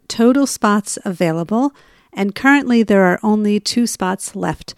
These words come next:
So if you live in Israel and if you are interested in joining me on this retreat or you'd like more information, email me as soon as possible. And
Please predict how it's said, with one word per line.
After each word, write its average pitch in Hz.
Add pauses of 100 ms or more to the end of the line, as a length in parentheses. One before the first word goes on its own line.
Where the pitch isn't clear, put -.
(400)
So 190 (120)
if 254
you 247
live 226
in 214
Israel 240
and 196
if 185
you 180
are 175
interested 208
in 180
joining 196
me 185
on 190
this 180
retreat 262
or 196
you'd 185
like 190 (280)
more 220
information, 226 (720)
email 226
me 196
as 196
soon 202
as 196
possible. - (1040)
And 180